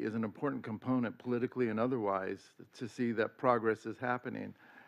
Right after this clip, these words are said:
And I'm not really sure that people have seen much progress, uh, at least on the outside. I know internally, studies, um, E I Rs, and, s-, and so forth. But, um, and that kind of leads me to my n-,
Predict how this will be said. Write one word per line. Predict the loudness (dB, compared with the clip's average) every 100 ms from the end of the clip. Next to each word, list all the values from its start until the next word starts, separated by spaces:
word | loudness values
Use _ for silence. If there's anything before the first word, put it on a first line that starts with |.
| _ -4
And | 2
I'm | 2
not | 2 2
really | 2 0
sure | 4 4
that | 4 -2
people | -2 0
have | -2
seen | -2 0
much | 0 -2 -2
progress, | -2 0 -2 -4 -6 -12 -12
uh, | -8 -8 -4
at | 0
least | 0 2
on | 0 2
the | 2
outside. | 2 0 -2 -2
I | 0
know | 0 0
internally, | 0 -2 0 0 2 2 0 -2 -6 -20 -20 -20 _ -20
studies, | -2 2 2 2 2 -2 -8 -20 -16 -8
um, | -4 -4 -6 -8 -12 -10 -2
E | 4
I | 4 6
Rs, | 4 4 0 -6 -8
and, | -8
s-, | -8 -8
and | -10
so | -2 -2
forth. | -2 -4 -4 -4 -10 -20 -20 -20 _
But, | 2 2 0 _ -20 -20 -20 _
um, | 0 2 2 0 -2 -10 _ _ _ _ _ -4
and | 2
that | 2
kind | 2 4
of | 4
leads | 4 2 2
me | 0
to | 0
my | -2 0
n-, | -2